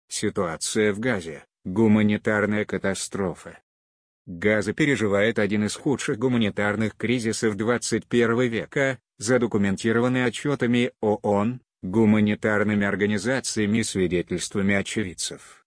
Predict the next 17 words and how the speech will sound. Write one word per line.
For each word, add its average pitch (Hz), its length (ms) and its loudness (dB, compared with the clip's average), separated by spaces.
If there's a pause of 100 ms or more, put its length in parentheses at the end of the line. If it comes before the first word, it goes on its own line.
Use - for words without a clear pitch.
(140)
Полная 110 420 4
блокада. 104 680 -2 (200)
С - 100 -16
второго 104 500 2
марта 123 420 0
две 113 240 2
тысячи 120 480 -2
двадцать 107 520 0
пятого 107 420 0
года 113 380 2
Израиль 110 460 4
закрыл 107 460 -2
все 135 380 2
пограничные 104 720 0
переходы, 104 760 -2 (180)
Рафах, 113 720 -2 (240)
Керем-Шалом, 95 800 -2